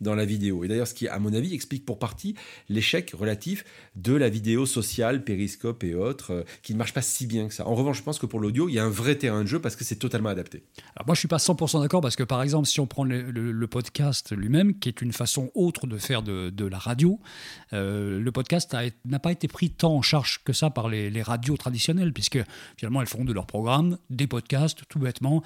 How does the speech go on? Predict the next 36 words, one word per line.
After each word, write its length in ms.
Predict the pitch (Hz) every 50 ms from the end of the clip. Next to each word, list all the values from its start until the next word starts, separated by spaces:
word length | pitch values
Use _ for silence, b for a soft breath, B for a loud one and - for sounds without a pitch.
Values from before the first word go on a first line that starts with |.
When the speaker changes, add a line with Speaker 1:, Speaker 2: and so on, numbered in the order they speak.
| B B B B B B
Speaker 2:
Assez 240 | - 143 - - 165
peu 120 | - 156 151
d'entre 260 | 139 131 127 - 160
elles 100 | 165 170
font 160 | - - 143
des 80 | 135 117
programmes, 480 | - - 127 127 127 151 160 156 139
euh, 140 | 113 110 104
podcasts 440 | - - 131 - - 139 - - 131
natifs. 480 | 117 113 110 - - 175 196 196 - B B B B B B -
Et 60 | 120
finalement, 260 | - - 120 127 156
la 140 | 170 135 113
podcastosphère 960 | - 156 - - - 156 117 - - - 139 123 - - - - 170 185 185 -
s'est 160 | - - 123
développée 540 | 110 107 104 110 110 110 - 151 175 202 202
avec 240 | - 208 240 - - -
énormément 760 | - 254 262 247 311 320 277 226 196 214 202 190 196 196
des 100 | 156 143
milliers, 320 | 123 143 175 170 160 170 160
des 100 | 139 139
milliers, 220 | 131 147 151 156
des 60 | 139
milliers 240 | 131 135 135 135 135
de 40 | -
podcasts 400 | - 120 110 - - 180 175 -
qui 100 | - 143
ne 80 | 139 131
sont 160 | - 143 135
pas 120 | - 151
issus 240 | 160 143 - - 170
du 80 | 156 147
monde 160 | 139 135 127
de 40 | 113
la 80 | 107 92
radio. 300 | 101 107 110 147 180